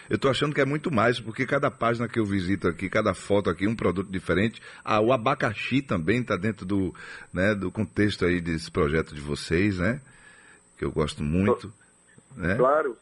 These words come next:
Speaker 2: são mais de trinta. Eu boto trinta,
Speaker 1: É.
Speaker 2: mas são mais de trinta.
Speaker 1: É
Speaker 2: A gente
Speaker 1: verdade.
Speaker 2: passa de quarenta itens, porque a, a sazonalidade dos produtos também modifica.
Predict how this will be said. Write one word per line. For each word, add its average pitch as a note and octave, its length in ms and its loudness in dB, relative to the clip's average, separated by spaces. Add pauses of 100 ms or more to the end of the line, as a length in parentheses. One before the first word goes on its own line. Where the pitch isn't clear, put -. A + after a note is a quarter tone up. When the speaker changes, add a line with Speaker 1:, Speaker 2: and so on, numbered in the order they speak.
Speaker 2:
são D3+ 180 0
mais F#3 300 0
de A3+ 100 -12
trinta. F3 480 -6
Eu A2+ 100 -4
boto E3 280 -2 (100)
trinta, F#3+ 580 -2
Speaker 1:
É. D#2 400 0
Speaker 2:
mas C#3 220 2
são D3+ 140 4
mais D3+ 180 4
de E3+ 60 -10
trinta. D#3 340 2
Speaker 1:
É D#3 60 2
Speaker 2:
A - 60 6
gente - 80 2
Speaker 1:
verdade. C3+ 200 2 (100)
Speaker 2:
passa E3+ 140 -6
de D#3 80 -10
quarenta D3+ 640 2
itens, A#2+ 380 -4 (100)
porque D#3+ 600 4
a, C3 560 2
a C3+ 160 2
sazonalidade D#3+ 880 2
dos D3+ 200 -12
produtos C#3+ 540 -8
também C#3+ 240 0
modifica. D#3+ 640 -4